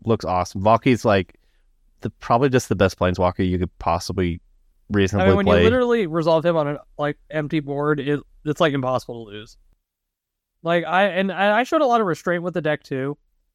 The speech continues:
Speaker 2: which I felt was really important. Like, not trying to put him out there early if I didn't have to.
Speaker 1: Yeah.
Speaker 2: Like, I would literally go to, like, against, like, a lot of the mid-range matchups, which, I mean, like, this is probably, like, everybody else would be like, "Yeah, duh, no shit, Sherlock," but
Speaker 1: <laughs>
Speaker 2: like,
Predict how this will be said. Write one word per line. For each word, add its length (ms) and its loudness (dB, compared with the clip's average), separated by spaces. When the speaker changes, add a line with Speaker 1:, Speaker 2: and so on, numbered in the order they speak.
Speaker 2:
which 120 -4
I 80 0
felt 160 0
was 120 0
really 260 2
important. 540 -4
Like, 240 -4
not 240 0
trying 180 -2
to 60 -2
put 120 0
him 80 0
out 200 0
there 160 -2
early 360 0
if 120 -2
I 40 -4
didn't 180 -6
have 200 -6
to. 340 -4
Speaker 1:
Yeah. 260 2
Speaker 2:
Like, 140 0
I 80 2
would 140 2
literally 260 2
go 160 0
to, 100 2
like, 260 0
against, 220 -2
like, 100 0
a 40 -4
lot 120 0
of 60 0
the 40 -4
mid-range 300 -4
matchups, 400 -6
which, 160 -8
I 20 -6
mean, 200 -2
like, 160 -4
this 120 -4
is 20 -16
probably, 260 0
like, 160 -4
everybody 280 -2
else 140 -4
would 100 -8
be 60 -6
like, 120 -8
"Yeah, 160 -4
duh, 220 2
no 160 -2
shit, 280 -4
Sherlock," 480 -8
but 220 -10
Speaker 1:
<laughs> 300 2
Speaker 2:
like, 260 -2